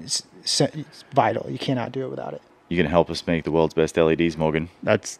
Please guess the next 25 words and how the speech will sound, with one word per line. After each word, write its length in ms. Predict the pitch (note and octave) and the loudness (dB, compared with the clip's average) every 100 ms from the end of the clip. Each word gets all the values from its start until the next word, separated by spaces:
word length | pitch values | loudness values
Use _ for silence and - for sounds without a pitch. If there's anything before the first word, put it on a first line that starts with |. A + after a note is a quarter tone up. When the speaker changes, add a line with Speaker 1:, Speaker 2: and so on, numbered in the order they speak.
| _ | _
Speaker 3:
that's 320 | - A2+ - - | 2 2 2 4
what 180 | A#2 | 4
I'm 300 | A2 A2+ G2+ - | 6 2 -2 -8
here 180 | A2+ A#2+ | 0 2
to 80 | A#2 | 4
do. 260 | B2 B2+ | 6 6
Brent 320 | G#2 A#2 B2 | 6 4 4
said 380 | B2 C3+ B2 A2+ | 4 8 8 8
when 160 | A2+ G#2+ | 4 2
I, 120 | G#2+ | 0
when 220 | A2+ A#2+ | -2 -2
I 60 | G#2+ | 0
was 120 | G#2 | -2
starting 440 | - B2 A2+ G#2 | 4 4 4 2
that 180 | G#2 G2+ - _ - | -2 -4 -8 _ -10
he's 200 | G2+ - | -10 -2
given 260 | A2+ G#2+ | 2 4
me 100 | G#2 | 4
the 120 | G2+ | 4
keys 320 | G2 A2 G#2+ - | 0 0 0 -2
to 100 | - | -8
the 80 | F#2+ | -6
Ferrari, 540 | - G#2 G#2+ G#2 F#2 | 4 8 10 8 6
and 120 | F2+ | 0
that's, 360 | F#2+ F#2 - - | -2 -2 -6 -20